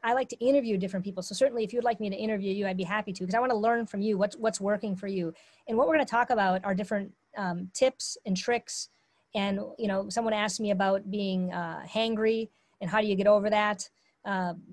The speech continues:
and, and so I'll give you some tips for, for me that work for me. But let, let's get into the fasting. So when you're fasting, what is it that you can drink? You can drink coffee, um, cold,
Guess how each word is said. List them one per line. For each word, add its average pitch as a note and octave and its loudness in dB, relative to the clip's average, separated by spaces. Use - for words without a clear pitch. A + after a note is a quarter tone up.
and, G3+ 0
and G3 -2
so A3+ 2
I'll G#3+ 6
give A3 -2
you A#3+ 2
some G#3 -2
tips - -4
for, G3+ -2
for A3 0
me G#3+ 4
that G3 0
work F#3+ -4
for F#3+ -6
me. F3 -8
But A3+ 4
let, C4+ 4
let's B3+ 2
get C#4+ 4
into B3+ 4
the G3+ 2
fasting. F#3 -2
So G#3 0
when C#4+ 6
you're D#4 6
fasting, C4 -2
what B3+ 4
is B3+ 4
it B3+ -2
that A3+ -6
you A3 -6
can G3 -2
drink? E3+ -4
You A#3 -6
can B3+ -2
drink A3 -2
coffee, E4 0
um, F3+ -2
cold, A#3+ 4